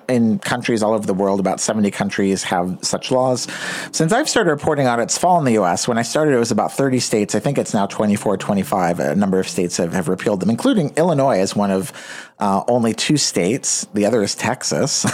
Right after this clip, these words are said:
<laughs> to completely decriminalize H I V. Um, so I'm glad that we've done that here in Illinois. But there's a variety of ways people can get prosecuted for,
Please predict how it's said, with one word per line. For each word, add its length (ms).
<laughs> 160
to 200
completely 540
decriminalize 640
H 180
I 80
V. 260
Um, 200
so 140
I'm 100
glad 240
that 80
we've 180
done 180
that 160
here 500
in 200
Illinois. 480
But 120
there's 160
a 60
variety 340
of 80
ways 240
people 300
can 200
get 280
prosecuted 800
for, 420